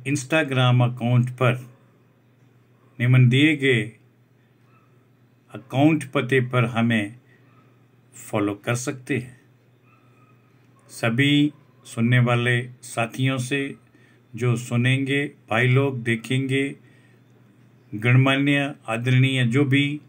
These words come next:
इस वीडियो को सुनेंगे, उन सभी से मेरा आग्रह है कि वीडियो को कंप्लीट देखें,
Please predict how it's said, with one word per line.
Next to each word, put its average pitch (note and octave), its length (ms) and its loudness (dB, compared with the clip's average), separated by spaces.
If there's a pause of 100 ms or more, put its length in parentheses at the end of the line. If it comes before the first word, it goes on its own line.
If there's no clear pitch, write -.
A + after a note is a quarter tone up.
(1300)
इस B2 240 -6
वीडियो C3 460 0
को B2+ 140 0
सुनेंगे, C3 640 -2 (480)
उन A#2+ 140 -2
सभी B2+ 360 0
से C#3+ 440 -4
मेरा A#2+ 240 -4 (140)
आग्रह A#2+ 320 0
है F#2+ 160 -6 (840)
कि A#2+ 340 -4 (260)
वीडियो A#2 360 0
को C3+ 220 -2 (240)
कंप्लीट A#2+ 600 -2
देखें, C#3 480 -2